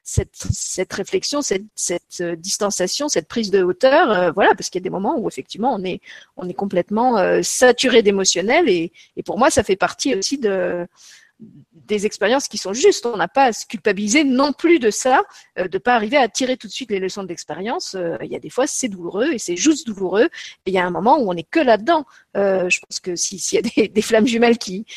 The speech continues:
qui nous écoutent ce soir, euh, elles, elles pourront témoigner aussi en ce sens-là, qu'il y a des moments où, comme je disais, on est juste dans, dans le,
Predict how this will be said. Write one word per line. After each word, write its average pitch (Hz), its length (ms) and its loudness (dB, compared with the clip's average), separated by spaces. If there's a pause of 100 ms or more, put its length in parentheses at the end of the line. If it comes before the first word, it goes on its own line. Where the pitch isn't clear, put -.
(200)
qui 240 100 -4
nous 220 160 2
écoutent 208 220 -2
ce 196 160 0
soir, 311 260 6
euh, 185 340 4
elles, 175 140 2
elles 175 140 -2
pourront 185 240 -10
témoigner 196 440 -6
aussi 196 220 -6
en 185 60 -10
ce - 80 -12
sens-là, 320 320 -2
qu'il - 100 -14
y 175 40 4
a 165 40 0
des 165 100 -6
moments 202 320 0
où, 160 300 -12
comme 170 140 -12
je 170 100 -12
disais, 254 200 -4
on 226 120 -4
est 180 60 -4
juste 320 280 0
dans, 202 160 0
dans 180 220 -2
le, 160 280 -2